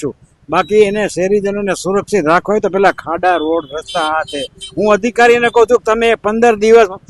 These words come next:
મોટર છોડીને મોટરસાઇકલ ઉપર તમે ને તમારા બૈરા ને તમારા બાળકો લઈને નીકળી જુઓ અને પછી અનુભૂત કરો કે આ, આ, આ સજા છે કે શું છે.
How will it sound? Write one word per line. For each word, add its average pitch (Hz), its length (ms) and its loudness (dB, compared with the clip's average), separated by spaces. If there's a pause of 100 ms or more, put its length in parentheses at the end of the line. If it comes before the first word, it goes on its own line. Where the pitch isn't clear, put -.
(160)
મોટર 190 360 2
છોડીને 214 380 0
મોટરસાઇકલ 202 580 -2
ઉપર 196 240 -2 (260)
તમે 220 260 2
ને 220 120 -2
તમારા 202 360 2
બૈરા 202 220 4
ને 202 60 -4
તમારા 196 340 -2
બાળકો 185 300 0
લઈને 180 200 -2
નીકળી 180 260 -4
જુઓ 147 220 -6 (320)
અને 190 120 -6 (100)
પછી 233 200 0
અનુભૂત 226 380 2
કરો 220 360 0 (320)
કે 196 60 -4
આ, 208 240 2
આ, 208 400 0
આ - 40 0
સજા 208 360 -2
છે 196 140 -8
કે 190 120 -8
શું 175 240 -12
છે. 131 160 -10